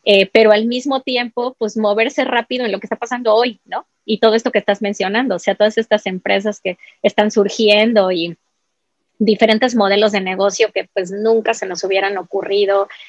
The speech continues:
este, y, y lo que pasaba co-, con otras plataformas como Uber o,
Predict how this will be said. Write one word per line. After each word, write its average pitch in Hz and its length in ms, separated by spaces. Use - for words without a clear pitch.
este, 185 880
y, 220 280
y 220 120
lo 196 120
que - 80
pasaba 214 480
co-, - 180
con 202 220
otras 208 240
plataformas 196 640
como 185 280
Uber 196 480
o, 180 480